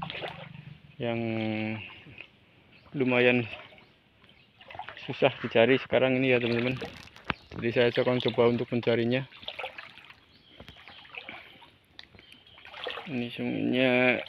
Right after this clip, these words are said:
su-, lumayan licin. Kita langsung saja cari di lereng-lereng.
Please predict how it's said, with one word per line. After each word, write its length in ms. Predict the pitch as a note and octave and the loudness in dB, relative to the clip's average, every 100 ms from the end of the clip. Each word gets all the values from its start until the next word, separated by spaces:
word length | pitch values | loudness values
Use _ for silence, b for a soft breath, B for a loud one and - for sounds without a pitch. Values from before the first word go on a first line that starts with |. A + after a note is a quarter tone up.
| - - - - | -12 -18 -20 -16
su-, 160 | - _ _ - - - _ - | -18 _ _ -20 -20 -20 _ 0
lumayan 440 | C3+ B2 C3 C3 | 4 6 6 4
licin. 400 | B2+ A#2+ - C#3+ C#3 - - - _ _ _ - - - - - - - - - - - _ _ - - - - - - - - - - _ - - - - - - - - - - - - - - - - - - - | 2 0 -2 -2 -4 -16 -20 -20 _ _ _ -20 -20 -20 -20 -20 -20 -20 -20 -20 -20 -20 _ _ -18 -14 -14 -16 -18 -20 -20 -20 -20 -20 _ -20 -20 -20 -18 -16 -16 -14 -16 -16 -20 -20 -20 -20 -20 -20 -20 -20 -20 -14
Kita 240 | - - | -8 -2
langsung 680 | F#2+ A2 G#2 F#2+ - C3+ C#3 C3+ | 0 0 -2 -6 -6 -2 0 2
saja 800 | C#3+ C3+ C3+ C#3+ C#3 C#3 C#3 A#2+ | 2 2 2 4 4 4 4 2
cari 400 | D3 C3+ C#3 C3+ | 2 4 4 4
di 200 | B2+ B2+ | 2 0
lereng-lereng. 840 | B2+ C3+ C3+ C#3 C3+ C#3 C#3 A#2+ | 4 6 8 6 6 8 6 4